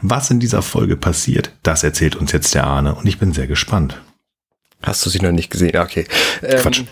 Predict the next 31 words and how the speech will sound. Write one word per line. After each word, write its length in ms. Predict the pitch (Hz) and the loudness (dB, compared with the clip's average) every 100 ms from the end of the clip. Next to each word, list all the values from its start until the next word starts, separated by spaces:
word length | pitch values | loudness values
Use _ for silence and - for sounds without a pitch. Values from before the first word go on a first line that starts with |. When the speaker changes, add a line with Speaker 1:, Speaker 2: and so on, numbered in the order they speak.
| - | -2
Speaker 1:
warum? 240 | 143 85 | 2 2
Speaker 2:
<laughs> 1400 | 76 - - - - - - - - 131 143 147 90 110 - | 0 -6 -12 -14 -16 -20 -20 -14 0 2 2 -2 -6 -10 -2
Ich 260 | 117 - - 101 | 0 0 -2 0
beginne. 400 | 95 - 85 73 - - | 0 0 0 0 -4 -2
<clears throat> 440 | 151 139 123 90 - _ - - _ - - _ - - | 0 2 2 0 -8 _ -20 -20 _ -20 -20 _ -14 -8
Wir 220 | - 104 104 | -2 2 2
lernen 340 | 120 143 160 | 2 2 2
René 520 | 120 107 107 127 170 | 2 0 2 0 -2
Picard 520 | - 135 - - 143 - | -2 -2 -2 0 0 0
kennen, 460 | - 76 101 - - | -2 -2 -2 -2 0
die 180 | 123 - | 0 2
als 180 | 113 | -2
Pilotin 680 | - - 101 120 185 - 160 | 0 -2 0 0 0 -2 -2
eine 240 | - 92 95 | -2 0 2
Mission 540 | 95 - 98 95 101 | 2 2 2 2 0
zum 200 | - 120 | 0 0
Mond 360 | 120 151 185 - | 0 0 -2 -4
fliegen 400 | - 165 - 131 | -4 -2 -2 -2
soll. 180 | - - - _ - - - | -4 -8 -14 _ -16 -16 -2
Picard 440 | - - - 214 | -2 0 0 -2
erhält 280 | 127 98 92 | 0 0 0
sich 160 | - - | 0 -2
mit 180 | 92 101 | 0 2
Laris, 640 | 92 87 82 113 165 - | 2 2 2 2 0 -2
die 420 | 127 - - 170 | -4 -2 0 2
jedoch 460 | 131 131 131 123 - | 2 2 2 2 0
weder 280 | 117 123 131 | -4 0 0
Romulanerin 800 | 117 123 117 131 139 95 101 110 | 0 -2 0 0 2 2 0 0
noch 320 | 110 113 - - | 0 2 0 0
Laris 800 | 110 117 147 139 90 - - - | 0 2 2 2 0 -2 -4 -4
ist, 400 | 147 - - | -2 -2 -2